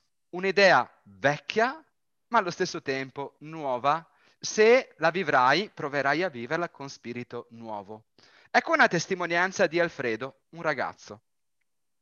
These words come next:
"Non vado a messa perché mi annoio, più di quanto non mi capita di annoiarmi a volte, certe venerdì sera, a stare seduti per du-, seduto per due ore in un bar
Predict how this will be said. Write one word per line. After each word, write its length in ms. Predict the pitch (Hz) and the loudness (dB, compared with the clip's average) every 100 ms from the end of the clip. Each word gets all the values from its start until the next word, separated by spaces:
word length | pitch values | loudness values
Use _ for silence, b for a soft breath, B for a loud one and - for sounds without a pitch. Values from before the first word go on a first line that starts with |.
| b b b b b - | b b b b b -6
"Non 220 | 214 269 | -4 6
vado 240 | 226 160 | 6 8
a 40 | 156 | 4
messa 360 | 185 214 247 | 2 0 0
perché 280 | 214 190 196 | 0 -2 -4
mi 140 | 175 | -2
annoio, 720 | 180 170 143 123 107 117 120 _ _ _ _ _ | -2 -2 -4 -2 -2 -6 -8 _ _ _ _ _
più 240 | - 302 247 | -8 -6 -4
di 140 | 180 | -6
quanto 480 | - 180 185 196 190 | 0 2 2 0 -6
non 180 | 160 151 | -4 -6
mi 140 | 143 | -6
capita 560 | - 139 135 139 151 135 | 0 0 0 -4 -4 -2
di 120 | 143 | -4
annoiarmi 600 | 139 135 143 147 156 147 | -4 -4 2 2 2 -2
a 60 | |
volte, 460 | 120 104 113 113 120 | -4 -4 -8 -8 -10
certe 360 | - 139 131 135 | -4 -4 -4 -8
venerdì 420 | 127 127 123 135 | -6 -6 -8 -10
sera, 480 | - 127 120 120 120 b b b | -10 -8 -6 -6 -8 b b b
a 80 | 156 | -2
stare 260 | - 196 | 2 2
seduti 460 | 185 175 151 185 190 | 2 -4 -8 -8 -4
per 200 | 156 143 | -4 -4
du-, 120 | 123 | -8
seduto 680 | 123 - 143 170 160 190 202 | -18 -18 -14 -10 -10 -8 -8
per 200 | 170 139 | -4 -4
due 160 | 139 151 | -2 -4
ore 120 | 165 | -2
in 80 | 147 | -4
un 160 | 131 127 | -10 -2
bar 400 | 127 139 160 | 2 4 2